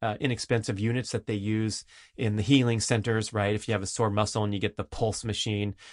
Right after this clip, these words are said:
you put the pads on, and it causes the muscle to twitch. Uh, there's also pulse electromagnetic therapy. So this is a low frequency,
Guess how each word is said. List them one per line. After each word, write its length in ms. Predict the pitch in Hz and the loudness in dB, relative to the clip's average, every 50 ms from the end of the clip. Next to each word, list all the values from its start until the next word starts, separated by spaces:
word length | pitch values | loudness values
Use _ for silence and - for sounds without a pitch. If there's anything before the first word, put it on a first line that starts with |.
| - - | -14 -8
you 80 | - 110 | -6 0
put 200 | - 120 - - | 2 0 2 0
the 60 | - | -4
pads 460 | - - - 113 107 104 104 95 - | -4 0 0 2 2 2 2 2 0
on, 320 | 110 101 101 101 101 98 98 | 0 0 2 2 0 0 -2
and 80 | 98 | -4
it 80 | - - _ | -6 -10 _
causes 360 | - - 113 104 - 110 98 92 | -2 0 0 0 0 0 -4 -2
the 80 | 104 | 0
muscle 300 | 101 101 104 104 - 110 95 | 2 2 2 2 0 -4 -6
to 60 | 95 | -8
twitch. 440 | - - - 107 95 - - - _ - - - - - - | -8 -2 0 0 0 0 -2 -8 _ -10 -20 -20 -20 -12 -4
Uh, 140 | - 123 107 | 0 0 2
there's 200 | 101 117 113 - | 2 2 0 2
also 440 | 147 139 170 - - 127 117 107 - - - - - - | 4 4 4 6 6 6 6 6 4 -4 -14 -20 -10 -2
pulse 420 | - - - 143 233 247 226 - - - | 0 2 6 6 6 6 4 0 -2 0
electromagnetic 960 | 139 127 131 156 175 - - 170 156 143 131 123 117 107 120 143 147 151 - | 0 2 2 0 0 2 4 4 6 6 6 4 2 4 2 2 2 0 -2
therapy. 680 | - - - 131 113 110 110 107 - 110 107 127 175 - _ - - - - _ | -4 2 4 6 6 6 4 2 0 -2 0 0 -2 -6 _ -20 -20 -20 -20 _
So 120 | - - 139 | -2 -2 0
this 160 | 135 151 160 | 0 0 0
is 100 | 139 107 | 0 4
a 260 | 127 113 110 107 110 - | 4 4 4 2 -2 -2
low 400 | 123 113 117 127 143 180 220 233 | -4 2 4 6 6 6 6 4
frequency, 880 | 220 - - 156 175 170 - 135 117 107 - - 117 110 107 110 110 | 0 0 2 2 2 2 0 -2 -2 -2 -4 -2 -2 0 0 -2 -4